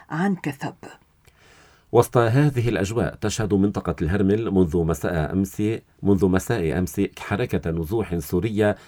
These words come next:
Speaker 2: كبيرة باتجاهها، خوفًا من الأوضاع المتدهورة في الشمال السوري. وبحسب موقع النهار، فإن عناصر من هيئة تحرير الشام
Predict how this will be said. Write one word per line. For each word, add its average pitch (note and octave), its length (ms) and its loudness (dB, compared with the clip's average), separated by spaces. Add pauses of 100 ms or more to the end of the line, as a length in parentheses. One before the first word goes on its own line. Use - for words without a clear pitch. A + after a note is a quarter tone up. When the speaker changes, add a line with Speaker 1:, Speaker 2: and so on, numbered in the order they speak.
(160)
Speaker 2:
كبيرة A2 460 2
باتجاهها، D2+ 760 -2 (180)
خوفًا G#2 360 0
من A2+ 200 0
الأوضاع D#2+ 400 0
المتدهورة F#2 640 0
في D#2+ 100 -4
الشمال E2+ 340 -2
السوري. D#2 400 0 (340)
وبحسب D#2 560 -2
موقع E2 420 0
النهار، D#2 340 0
فإن D#2+ 280 0
عناصر F#2 480 -2
من D#2+ 140 -2
هيئة F2 200 -2
تحرير E2 360 -2
الشام A2+ 360 -2